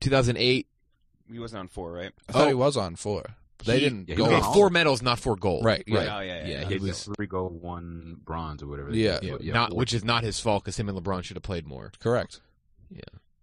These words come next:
Speaker 3: But, um, if, like, three and,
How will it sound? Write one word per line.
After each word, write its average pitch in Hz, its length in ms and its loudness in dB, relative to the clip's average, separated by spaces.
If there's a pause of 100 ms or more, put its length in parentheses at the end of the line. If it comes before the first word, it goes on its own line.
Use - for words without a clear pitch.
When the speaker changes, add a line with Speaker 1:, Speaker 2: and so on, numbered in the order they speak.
(100)
Speaker 3:
But, 107 160 2
um, 95 560 -2 (720)
if, 131 220 2
like, 139 220 0
three 143 220 2
and, 127 140 -4